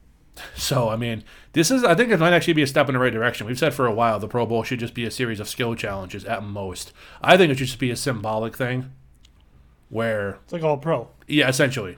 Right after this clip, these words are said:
Speaker 2: All
Speaker 1: Yeah.
Speaker 2: Pro is
Speaker 1: It doesn't, it doesn't,
Speaker 2: very
Speaker 1: it doesn't
Speaker 2: symbolic.
Speaker 1: need to be a game anymore. It doesn't. We're past the point where players wanna actually play it. Fans don't watch it.
Speaker 2: Right.
Speaker 1: And guys are out there potentially getting themselves hurt for nothing.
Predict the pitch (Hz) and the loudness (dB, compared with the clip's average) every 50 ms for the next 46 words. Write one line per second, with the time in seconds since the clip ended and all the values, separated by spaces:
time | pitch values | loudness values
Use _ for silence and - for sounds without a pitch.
0 | - - 127 - - - 233 208 170 151 135 - 104 156 151 143 151 156 170 175 | -4 0 0 2 2 4 4 4 2 0 -2 0 0 2 2 4 6 6 6 6
1 | 175 165 165 147 151 147 170 175 175 190 185 190 175 165 175 170 147 127 135 123 | 6 6 4 4 6 6 6 6 6 6 2 2 2 2 2 2 2 2 0 -2
2 | 113 110 107 98 90 80 80 - - 110 107 127 110 104 - - - - - 123 | -2 -6 -8 -10 -12 -12 -12 -10 -8 -4 -2 -2 -2 -2 -6 -12 -16 -6 -2 -2
3 | 123 - 147 143 139 135 - 139 135 135 131 139 131 117 113 - 123 117 117 117 | 2 4 4 4 4 4 0 -2 0 0 0 0 0 -2 -2 -2 -2 -2 -2 -2
4 | 104 98 101 107 107 110 110 110 113 110 - 113 101 - - 101 101 107 110 110 | -4 -6 -6 -8 -6 -4 -4 -4 -4 -4 -6 -10 -12 -8 -8 -6 -6 -6 -6 -8
5 | - - _ _ _ _ _ _ _ _ _ _ _ _ _ - - 117 127 135 | -10 -16 _ _ _ _ _ _ _ _ _ _ _ _ _ -6 -2 0 0 0
6 | 131 107 123 120 120 98 90 90 95 101 - - 113 113 - - - - - _ | 0 0 -2 -4 -4 -4 -6 -6 -6 -6 -6 -6 -6 -6 -8 -10 -16 -20 -20 _
7 | _ - 131 117 107 107 110 _ _ _ _ _ _ - 107 107 107 104 95 113 | _ -16 -16 -16 -16 -16 -20 _ _ _ _ _ _ -10 -8 -8 -8 -4 -2 0
8 | 113 120 113 117 113 107 107 104 117 110 101 110 107 117 113 98 113 110 101 107 | 0 0 0 -2 -2 -2 -2 -2 -2 -4 -4 -4 -6 -6 -6 -6 -6 -6 -6 -8
9 | 98 107 104 - - 110 104 98 - - 107 107 107 - - 104 101 95 98 98 | -8 -8 -10 -6 -6 -6 -6 -6 -6 -4 -4 -4 -6 -8 -10 -10 -8 -8 -8 -8
10 | 98 107 101 98 101 | -8 -8 -10 -10 -12